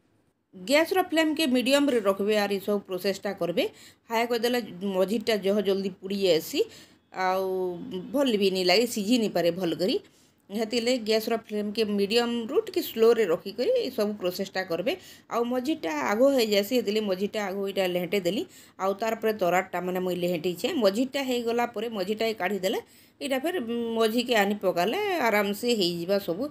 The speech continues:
ଏନ୍ତା ସବୁକେ ଆମେ ଏନ୍ତା ଲାଲ ଲାଲ କରି ଏକା ସେକମା। ଲାଲ ଲାଲ କରି ସେକମା ବେଲେ ବେଶୀ ଭଲ ଲାଗ୍ସି। ଟିକେ କଞ୍ଚା କଞ୍ଚା ଥିଲେ ଭଲ ନି ଲାଗେ। ଦେଖୁନ୍ ଇହାଦେ ସବୁ ପିଠାଟା ରେଡି ହେଇଗଲାନ। ଆଉ ମୁଇଁ ଇହାଦେ ଏଇଟାକେ ଗୋଟେ ଜାଗାରେ କାଢ଼ି ଦଉଛେ। ତାର ପରେ ଗୋଟେ ପରଝନାଟେ ପରଝିମା ଏଇ ତାର ଉପରେ।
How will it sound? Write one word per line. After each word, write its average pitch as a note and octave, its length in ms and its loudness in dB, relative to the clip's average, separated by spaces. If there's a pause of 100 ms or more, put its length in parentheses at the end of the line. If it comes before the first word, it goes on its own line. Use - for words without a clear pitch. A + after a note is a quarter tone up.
(300)
ଏନ୍ତା C4+ 260 -2
ସବୁକେ C#4+ 420 -2
ଆମେ B3 180 2
ଏନ୍ତା A3+ 200 -2
ଲାଲ A3+ 240 2
ଲାଲ G3+ 240 2
କରି G#3+ 220 -4
ଏକା G#3+ 240 -2
ସେକମା। F3+ 400 -4 (460)
ଲାଲ A3 180 0
ଲାଲ A3 260 -2
କରି G#3+ 180 0
ସେକମା G3 380 -2
ବେଲେ G3+ 180 -2
ବେଶୀ G3+ 280 0
ଭଲ F3+ 180 -2
ଲାଗ୍ସି। F3 360 -2
ଟିକେ G#3 300 -8
କଞ୍ଚା G#3 200 -2
କଞ୍ଚା G#3 260 -2
ଥିଲେ G3 220 -6 (140)
ଭଲ G#3 160 -6
ନି D#3+ 120 -2
ଲାଗେ। D#3+ 300 -4 (840)
ଦେଖୁନ୍ C4 280 0
ଇହାଦେ D#4 200 2
ସବୁ D4 240 2
ପିଠାଟା C4+ 440 0
ରେଡି A3+ 280 2
ହେଇଗଲାନ। G3+ 560 2 (600)
ଆଉ G3 280 -2
ମୁଇଁ D4 160 2
ଇହାଦେ D#4 240 0
ଏଇଟାକେ D4 260 -2
ଗୋଟେ B3+ 260 0
ଜାଗାରେ B3+ 300 2
କାଢ଼ି G3+ 300 2
ଦଉଛେ। F#3+ 300 0
ତାର G#3 180 2
ପରେ G3 180 -6
ଗୋଟେ F#3+ 200 -4
ପରଝନାଟେ F#3+ 640 -2
ପରଝିମା F3 560 -4
ଏଇ E3 60 -4
ତାର E3+ 200 -6
ଉପରେ। E3+ 240 -6